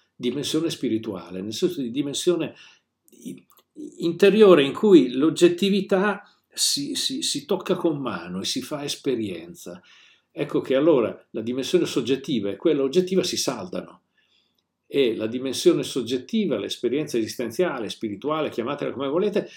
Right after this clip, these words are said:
si alimenta sul dato oggettivo e dottrinale e il dato oggettivo diventa bello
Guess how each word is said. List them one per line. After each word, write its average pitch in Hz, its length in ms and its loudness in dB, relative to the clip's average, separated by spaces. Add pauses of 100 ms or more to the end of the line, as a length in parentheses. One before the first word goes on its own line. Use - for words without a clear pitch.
(160)
si - 260 4
alimenta 147 920 6
sul 123 360 -2
dato 117 440 -2
oggettivo 113 640 0
e 98 40 0
dottrinale 95 840 -6 (500)
e 185 140 4
il 190 100 4
dato 160 380 2
oggettivo 185 920 4 (400)
diventa 156 520 2
bello 180 800 8